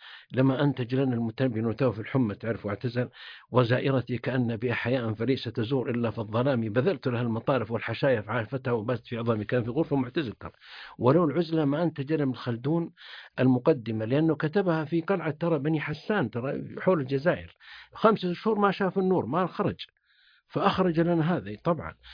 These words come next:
العزلة أخرجت من السرخسي المبسوط عشر مجلدات، وغ-، وقصص كثيرة، كثيرة. ابن تيمية، ترى، يمكن يكون ثلاثين مجلد، ترى، كان، تعرف، وراء، وراء الحديث في الزنزانة.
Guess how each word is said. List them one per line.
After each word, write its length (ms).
العزلة 420
أخرجت 580
من 80
السرخسي 760
المبسوط 720
عشر 220
مجلدات، 640
وغ-، 280
وقصص 560
كثيرة، 380
كثيرة. 380
ابن 220
تيمية، 240
ترى، 280
يمكن 340
يكون 200
ثلاثين 420
مجلد، 480
ترى، 260
كان، 500
تعرف، 280
وراء، 680
وراء 120
الحديث 360
في 60
الزنزانة. 540